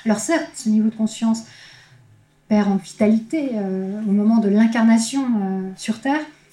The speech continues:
mais quand même, ils ont un reste avec potentiellement des super-pouvoirs,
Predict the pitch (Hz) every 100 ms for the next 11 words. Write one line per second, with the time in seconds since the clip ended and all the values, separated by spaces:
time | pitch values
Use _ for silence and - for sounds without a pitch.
0 | - 254 254 247 247 - - 214 233 262
1 | - _ - 190 214 247 - - _ _
2 | _ _ _ 214 196 233 240 - - -
3 | 320 285 247 254 247 240 226 - 208 -
4 | 202 233 269